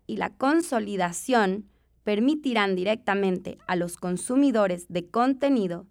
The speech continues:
escuchar fácilmente la transmisión en vivo sin siquiera tocar una pantalla o mirar un dispositivo. Distribución.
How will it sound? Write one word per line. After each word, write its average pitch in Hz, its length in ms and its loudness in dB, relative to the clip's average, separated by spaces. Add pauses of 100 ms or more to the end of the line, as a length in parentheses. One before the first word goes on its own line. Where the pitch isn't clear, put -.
(400)
escuchar 220 680 0
fácilmente 247 1160 0
la 196 260 -2
transmisión 262 920 0
en 220 160 0
vivo 175 360 -6 (540)
sin 262 340 0
siquiera 339 600 2
tocar 214 500 2 (140)
una 262 400 2
pantalla 185 680 0 (140)
o 208 120 -2
mirar 190 460 0
un 185 220 0
dispositivo. - 760 -8 (120)
Distribución. 240 880 -2